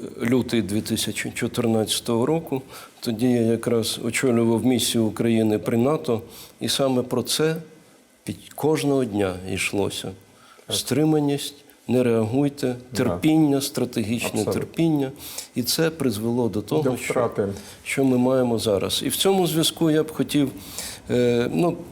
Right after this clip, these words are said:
Speaker 1: питання риторичне, але воно необхідне для того, щоб частіше, е, існувало в цьому нашому медійному просторі. Мені здається, що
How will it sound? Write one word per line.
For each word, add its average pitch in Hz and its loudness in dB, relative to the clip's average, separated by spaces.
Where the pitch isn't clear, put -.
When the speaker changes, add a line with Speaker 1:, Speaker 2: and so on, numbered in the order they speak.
Speaker 1:
питання 147 2
риторичне, 139 0
але 131 2
воно 123 2
необхідне 113 0
для 113 0
того, 123 0
щоб 113 -4
частіше, 131 -4
е, 117 0
існувало 123 2
в 101 -4
цьому 110 -2
нашому 110 0
медійному 113 2
просторі. - -2
Мені 165 4
здається, 175 2
що - 0